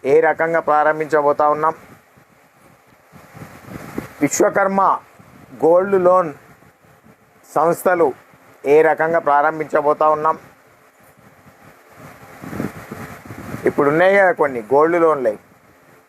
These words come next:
అట్లా మనం కూడా విశ్వకర్మ గోల్డ్ లోన్ పేరు మీద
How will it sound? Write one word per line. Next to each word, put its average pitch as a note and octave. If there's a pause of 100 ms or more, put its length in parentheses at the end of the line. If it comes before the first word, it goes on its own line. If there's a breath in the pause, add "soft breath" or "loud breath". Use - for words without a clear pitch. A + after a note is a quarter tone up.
(160)
అట్లా C#3
మనం D#3
కూడా E3 (540)
విశ్వకర్మ E3
గోల్డ్ D3+
లోన్ D#3
పేరు C#3+
మీద C#3+